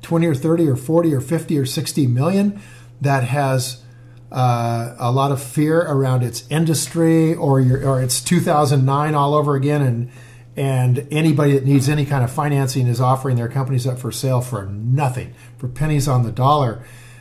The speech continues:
I mean, people who were able to buy those companies because they know something about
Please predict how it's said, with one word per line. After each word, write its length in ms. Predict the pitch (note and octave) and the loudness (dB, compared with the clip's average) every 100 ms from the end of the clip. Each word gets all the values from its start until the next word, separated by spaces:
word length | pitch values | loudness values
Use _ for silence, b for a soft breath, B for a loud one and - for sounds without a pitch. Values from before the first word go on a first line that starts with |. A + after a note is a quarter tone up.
| B | B
I 40 | D3+ | -2
mean, 160 | C#3 | 0
people 260 | B2+ G3 F#3 | 4 4 4
who 180 | D#3 D3+ | 4 4
were 140 | D3 | 4
able 220 | D3 C#3+ | 4 2
to 80 | C3 | 0
buy 280 | A2 B2+ C#3+ | 0 0 2
those 200 | D3 C#3 | 0 -2
companies 360 | D3+ C3+ C#3 B2 | -2 -2 0 0
because 260 | B2 B2+ | 0 0
they 120 | B2+ B2 | 0 0
know 180 | B2+ | 0
something 420 | C3 D3 B2+ B2+ A#2+ | 0 -2 -2 0 -2
about 380 | A2+ A#2 A2+ | -2 -4 -6